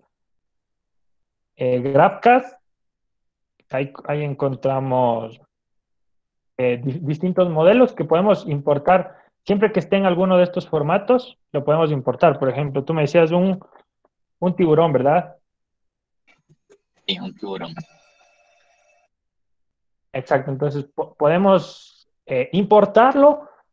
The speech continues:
Speaker 1: o crearlo nosotros en algún programa en específico y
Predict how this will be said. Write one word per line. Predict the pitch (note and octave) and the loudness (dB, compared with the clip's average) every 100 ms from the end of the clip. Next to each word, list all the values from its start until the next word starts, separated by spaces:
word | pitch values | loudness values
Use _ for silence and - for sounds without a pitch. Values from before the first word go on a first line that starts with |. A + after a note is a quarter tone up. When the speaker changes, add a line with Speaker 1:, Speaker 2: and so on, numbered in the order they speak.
| - | 0
Speaker 1:
o | D#3+ E3 | 2 4
crearlo | F3 D#3 E3 A#3+ A#3+ | 4 6 6 4 4
nosotros | G#3 F3 G3 G3 F#3 | 2 0 -2 -2 -6
en | E3 D#3+ | -6 -6
algún | D#3 F#3 | -4 -6
programa | F#3 D#3+ D#3 F#3+ A#3 G3+ D3+ | -2 -2 0 -2 -2 -4 -6
en | C#3+ | -8
específico | C#3 - C#3 F3 A#3+ B3 B3 - _ _ _ - | -10 -10 -10 -6 -6 -2 -2 -4 _ _ _ -8
y | D#3+ F3+ G3+ G3 | -4 -2 -4 -6